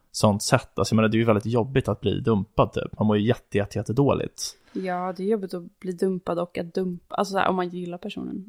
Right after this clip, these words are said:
Speaker 2: Alltså att det
Speaker 1: Jo. Alltså det är det ju. Men jag, alltså, det är väl ändå lite jobbigare att bli lämnad än att lämna någon.
Speaker 2: Ja.
Speaker 1: Tänker jag.
Speaker 2: Ja, men det skulle jag nog säga, ja. Men, men jag tycker
Speaker 1: Ja.
Speaker 2: också att det är jobbigt att dumpa.
Speaker 1: Jo, jo,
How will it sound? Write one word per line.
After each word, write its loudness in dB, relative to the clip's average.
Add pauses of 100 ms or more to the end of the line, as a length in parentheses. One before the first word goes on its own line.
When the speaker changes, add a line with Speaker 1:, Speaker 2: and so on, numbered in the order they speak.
Speaker 2:
Alltså -12
att -14
det -12 (200)
Speaker 1:
Jo. 8 (920)
Alltså 4
det 6
är 4
det 0
ju. 2
Men 0 (100)
jag, 6 (160)
alltså, 2 (160)
det 2
är 0
väl 4
ändå 6
lite 4
jobbigare 6
att 4
bli 2
lämnad 2 (180)
än 0
att 2
lämna 4
någon. 0 (1600)
Speaker 2:
Ja. 2 (160)
Speaker 1:
Tänker 4
jag. 0
Speaker 2:
Ja, 4
men -4
det 2
skulle -4
jag -4
nog -4
säga, -10
ja. -6 (300)
Men, 4
men 4
jag 2
tycker 2
Speaker 1:
Ja. 2
Speaker 2:
också -4
att -2
det 0
är 2
jobbigt -4
att -10
dumpa. -10 (180)
Speaker 1:
Jo, 10
jo, 4